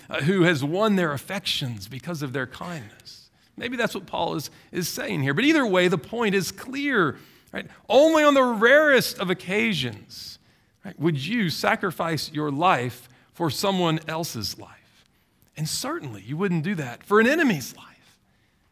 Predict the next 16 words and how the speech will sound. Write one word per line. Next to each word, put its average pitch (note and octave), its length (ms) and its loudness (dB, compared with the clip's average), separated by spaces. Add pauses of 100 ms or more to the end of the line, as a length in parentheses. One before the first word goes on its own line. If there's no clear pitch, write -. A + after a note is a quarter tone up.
(360)
And D3 80 -12
yet, D#3 120 -12
what D#3+ 120 -8
does E3 160 -6
Paul D3 240 -10
tell F3 260 -6
us? - 380 -12 (800)
He C#3+ 100 -8
tells E3+ 340 2
us C3 200 -2
that C3 220 -6
God E3 460 2 (200)
has D3 260 -6
shown F#3 520 0
his E3+ 420 -4
love C3+ 600 -10